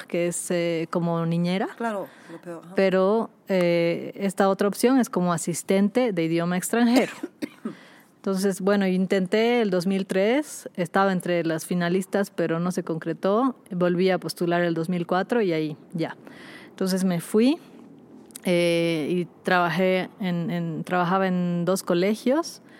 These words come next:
Speaker 1: con diferentes tipos de estudiantes. O sea, habían niños que tenían que llevar,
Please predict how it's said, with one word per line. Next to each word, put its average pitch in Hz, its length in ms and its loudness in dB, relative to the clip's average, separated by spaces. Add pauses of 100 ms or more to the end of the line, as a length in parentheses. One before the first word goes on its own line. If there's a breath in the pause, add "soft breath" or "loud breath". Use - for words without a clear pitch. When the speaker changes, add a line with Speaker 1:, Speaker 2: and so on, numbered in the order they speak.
(280 loud breath)
Speaker 1:
con 190 180 4
diferentes 208 640 2
tipos 202 320 0
de 180 80 0
estudiantes. 175 800 0 (120)
O - 40 -20
sea, 185 140 2
habían 180 680 0
niños 202 360 2
que 185 100 -2
tenían 180 380 0
que 175 120 0
llevar, 170 420 2